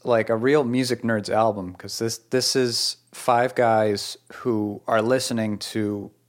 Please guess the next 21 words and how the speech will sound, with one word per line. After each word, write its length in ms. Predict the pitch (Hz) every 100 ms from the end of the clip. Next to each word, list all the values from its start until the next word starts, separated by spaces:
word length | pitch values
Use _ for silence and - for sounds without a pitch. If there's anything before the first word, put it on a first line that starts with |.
| _ -
so 380 | - - 127
many 240 | 127 120 110
different 360 | 117 113 107
artists 480 | 104 107 101 92 -
and 120 | 98
styles. 640 | - - 101 95 87 87 -
Like, 160 | 90 - - _
you 160 | - 101
know, 180 | 90 87
Thom 220 | 87 95
Yorke's 260 | 95 92 -
influenced 580 | 92 - 92 90 - - _
by 240 | - 90 87
Charles 400 | - 92 92 -
Mingus 640 | 123 131 110 98 - -
and 160 | 113 98
then 160 | 98
by 140 | 92 95
a 80 | 92
bunch 340 | 98 95 -
of, 240 | 92 87